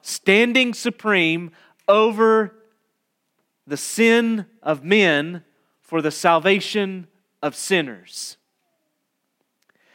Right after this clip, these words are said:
John has written this gospel so that we don't read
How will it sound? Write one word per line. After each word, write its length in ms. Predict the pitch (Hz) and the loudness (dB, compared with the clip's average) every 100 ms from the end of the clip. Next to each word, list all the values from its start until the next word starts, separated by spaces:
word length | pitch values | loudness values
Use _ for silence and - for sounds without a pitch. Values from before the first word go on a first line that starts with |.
| _ _ _ | _ _ _
John 520 | 117 180 214 247 262 233 | -8 0 2 2 2 0
has 340 | 208 185 135 | 2 0 0
written 400 | 170 240 226 220 | 0 0 0 0
this 240 | 220 226 | 0 0
gospel 800 | 180 208 190 - - 135 139 160 _ _ _ _ | 0 2 2 -4 -12 -8 -6 -8 _ _ _ _
so 300 | - - 208 | -14 -2 0
that 260 | 185 202 190 | 2 0 0
we 320 | 208 196 - _ 135 _ _ - | -2 -2 -4 _ _ _ _ 0
don't 680 | 269 330 220 - _ - - _ _ _ _ | 2 4 2 -4 _ -16 -16 _ _ _ _
read 560 | 120 170 220 202 165 | -4 2 4 2 -2